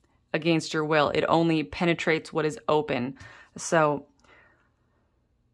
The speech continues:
part of the invitation here is to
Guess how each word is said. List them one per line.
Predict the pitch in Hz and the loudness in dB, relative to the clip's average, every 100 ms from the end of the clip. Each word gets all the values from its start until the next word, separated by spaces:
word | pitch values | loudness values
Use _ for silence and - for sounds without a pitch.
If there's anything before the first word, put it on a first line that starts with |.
| _ _ _ _ _ _ _ _ _ _ _ _ _ _ _ _ _ _ - _ _ _ _ _ _ _ _ _ _ _ _ _ _ _ _ | _ _ _ _ _ _ _ _ _ _ _ _ _ _ _ _ _ _ -20 _ _ _ _ _ _ _ _ _ _ _ _ _ _ _ _
part | - 185 | 2 2
of | 180 | 4
the | 190 | 2
invitation | 175 170 170 160 165 175 | 2 0 -2 -4 -2 -2
here | 175 175 | 0 0
is | 180 - 156 147 | 0 0 -2 -4
to | - 160 147 143 143 | -6 -4 -2 -2 -6